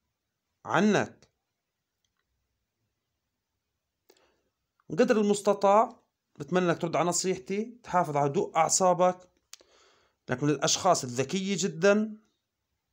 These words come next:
وقادر إنك تقود الأمور بنجاح،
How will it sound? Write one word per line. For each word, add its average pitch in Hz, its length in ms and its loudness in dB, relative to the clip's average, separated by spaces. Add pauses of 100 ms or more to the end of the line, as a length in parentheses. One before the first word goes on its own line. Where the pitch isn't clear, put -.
(200)
وقادر 214 680 2 (720)
إنك 143 120 -4
تقود 156 540 -6
الأمور 143 400 -4
بنجاح، 185 680 0